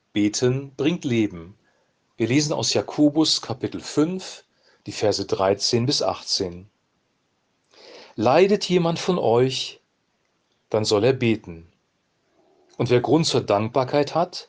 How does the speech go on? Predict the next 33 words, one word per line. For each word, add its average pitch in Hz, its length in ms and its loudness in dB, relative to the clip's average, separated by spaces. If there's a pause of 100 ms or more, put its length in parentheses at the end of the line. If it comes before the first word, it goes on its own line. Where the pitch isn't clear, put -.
(600)
soll 104 220 0
dem 113 120 2
Herrn 131 280 0
Loblieder 156 480 0
singen. 92 460 -6 (760)
Ist 170 180 2
einer 165 180 2
von 165 140 -2
euch 139 240 0
krank, 147 640 0
dann 120 160 0
soll 127 240 2
er 107 80 2
die 110 160 -4
Ältesten 151 480 2
der 120 100 4
Gemeinde 107 520 2
holen 143 280 4
lassen, 156 400 -2 (380)
damit 120 260 2
sie 123 140 -2
für - 140 -8
ihn 104 200 -4
beten 123 600 -2 (340)
und 123 160 -4
ihn 127 160 0
im 113 160 2
Namen 135 380 2
des - 260 0
Herrn 120 180 0
mit 110 220 -4
Öl 143 220 4
salben. 95 600 -2